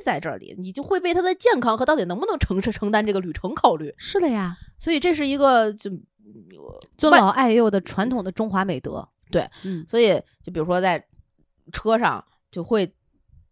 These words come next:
Speaker 1: 嗯，比如说，呃，你，你是愿意坐里边还是愿意坐外边？你要不要上厕所？你要看着他是不是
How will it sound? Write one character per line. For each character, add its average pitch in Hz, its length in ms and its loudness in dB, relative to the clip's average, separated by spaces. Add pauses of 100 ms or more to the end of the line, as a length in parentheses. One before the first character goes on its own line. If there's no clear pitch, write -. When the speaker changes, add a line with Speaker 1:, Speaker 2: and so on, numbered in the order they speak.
(160)
Speaker 1:
嗯， 160 440 -10
比 170 80 -8
如 151 100 -4
说， 165 200 -2
呃， 147 300 -4
你， 151 160 -12 (160)
你 165 120 -6
是 220 160 0
愿 320 200 2
意 262 40 -2
坐 254 140 2
里 196 140 -2
边 175 280 0
还 180 100 -6
是 196 60 -4
愿 214 120 0
意 196 40 -2
坐 208 140 -4
外 247 200 6
边？ 156 220 -6 (100)
你 175 100 -10
要 185 60 0
不 202 60 -2
要 202 80 0
上 220 120 -6
厕 196 140 -4
所？ 131 320 -12
你 170 80 -14
要 185 80 -6
看 262 260 0
着 196 200 -4
他 196 200 -4
是 202 140 -10
不 208 100 -12
是 208 200 -6